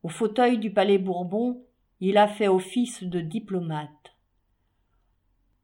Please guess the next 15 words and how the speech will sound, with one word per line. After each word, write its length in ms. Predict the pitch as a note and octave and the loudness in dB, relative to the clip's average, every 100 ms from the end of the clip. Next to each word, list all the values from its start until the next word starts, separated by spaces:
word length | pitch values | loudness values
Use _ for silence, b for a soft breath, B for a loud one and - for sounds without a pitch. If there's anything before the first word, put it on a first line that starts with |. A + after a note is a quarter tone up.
| _ _ _ _ _ _ _ | _ _ _ _ _ _ _
L'orateur 560 | G3 A3+ C#4 D#4 F4 | -2 0 0 0 -2
qui 160 | F4 C4 | -2 -2
réussit 640 | B3 B3 A3+ - D4 D4 | 0 0 -2 -4 0 2
à 80 | F#3+ | 2
émouvoir 580 | G3 F#3+ F#3 A3 A3 F#3 | 2 -2 -2 0 0 0
un 80 | F3+ | -2
parterre 520 | F#3 - G#3 G3+ F#3 | -2 -2 -2 -2 -2
d'ambassadeurs, 920 | E3+ D#3+ D#3+ F3 E3 G#3+ B3+ F#3+ D#3 - _ _ _ | -6 -8 -8 -10 -8 -4 -2 -2 -6 -16 _ _ _
le 200 | E3+ E3+ | -8 -8
public 480 | E3 F#3 F#3 G3+ G3 | -6 -6 -4 -4 -6
le 120 | F3 | -6
moins 260 | D#3+ D#3+ E3 | -4 -4 -6
sensible 720 | - F3+ F3+ - G3+ E3+ D#3+ | -4 -6 -6 -8 -6 -4 -6
du 120 | D#3+ D#3 | -4 -4
monde, 540 | E3+ A#3 A3+ F3 | -2 -4 -4 -6